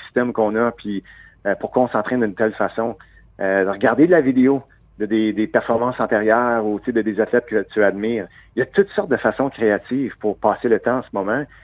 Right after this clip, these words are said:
Puis ça devient un investissement pour l'avenir parce qu'il y a un paquet de tes compétiteurs qui le feront pas. Puis si toi, t'en profites pour faire ces choses-là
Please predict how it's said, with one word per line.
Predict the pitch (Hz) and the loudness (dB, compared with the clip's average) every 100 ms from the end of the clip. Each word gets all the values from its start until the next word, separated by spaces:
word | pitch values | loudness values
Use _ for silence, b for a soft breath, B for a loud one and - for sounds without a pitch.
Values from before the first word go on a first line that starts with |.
| b b _ | b b _
Puis | 123 | -2
ça | 135 | 2
devient | 123 117 165 | 4 4 4
un | 170 | 2
investissement | 135 127 127 - - 143 180 | 4 2 0 -10 -2 -2 0
pour | 127 | 2
l'avenir | 117 107 135 202 98 | 2 2 0 -4 -2
parce | - 110 | -2 0
qu'il | 135 120 | -2 0
y | 123 | 0
a | |
un | 113 | 0
paquet | - 151 - | -2 0 0
de | 190 | 0
tes | 139 | 0
compétiteurs | - 123 113 - - 147 202 123 b | 2 0 -2 -2 0 0 -2 -6 b
qui | - | -8
le | 127 | -6
feront | - 131 | 2 2
pas. | - 156 - - b b b _ | 4 2 2 -6 b b b _
Puis | 120 | -8
si | - | -8
toi, | - 196 | 2 4
t'en | 165 | 4
profites | - 123 185 190 | 2 0 0 0
pour | 117 | 0
faire | 143 147 | 2 2
ces | 120 | 2
choses-là | 120 104 101 151 208 | 2 2 2 0 0